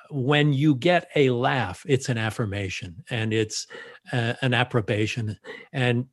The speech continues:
it, it's something that lets you know that what you have done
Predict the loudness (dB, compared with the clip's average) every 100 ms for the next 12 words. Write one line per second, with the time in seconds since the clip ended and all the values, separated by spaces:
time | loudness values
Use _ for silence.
0 | _ -4 -4 -4 -8 -6 -2 -2 0 0
1 | 2 2 2 0 -14 -12 0 2 2 0
2 | 2 2 2 2 0 -4 -10 _ _ _
3 | -6 -6 -4 0 0 0 0 4 4 0
4 | -4 -2 -2 -2 -6